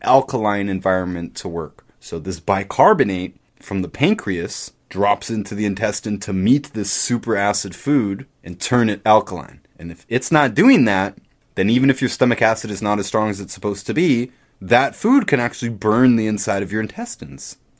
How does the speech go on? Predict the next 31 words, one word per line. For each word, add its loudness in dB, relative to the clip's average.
All -4
because -6
the -14
pancreas -4
did -8
not -2
produce -8
enough -6
bicarbonate 0
because -8
your -10
food -8
wasn't -4
acidic -4
enough, -6
so -8
it -8
didn't -6
signal 2
the -8
pancreas -8
to -14
do -4
that. -6
And -2
with -6
less -2
bicarbonate, 0
the -10
pancreas -2
is -10